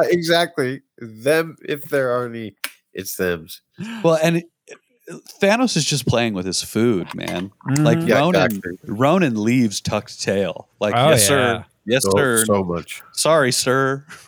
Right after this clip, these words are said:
Speaker 2: I'll replace your guy when I get a chance, sir."
Speaker 3: I mean,
Speaker 2: Like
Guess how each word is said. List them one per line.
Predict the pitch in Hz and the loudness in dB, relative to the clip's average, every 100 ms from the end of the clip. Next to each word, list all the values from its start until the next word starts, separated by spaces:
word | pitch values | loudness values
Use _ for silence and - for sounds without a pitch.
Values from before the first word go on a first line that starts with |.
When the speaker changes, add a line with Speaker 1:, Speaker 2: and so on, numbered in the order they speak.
| - | -2
Speaker 2:
I'll | 120 | 0
replace | 135 120 151 143 | 0 0 0 0
your | 127 113 | -4 -2
guy | 127 147 135 101 95 | 2 4 2 0 -4
when | 117 | -6
I | 110 | -4
get | 117 | -4
a | 113 | -6
chance, | - 135 117 | -6 -4 -4
sir." | - 101 110 - - - - - - | -4 -4 -6 -10 -20 -20 -20 -20 -4
Speaker 3:
I | 190 | 0
mean, | 196 | 0
Speaker 2:
Like | 202 | -2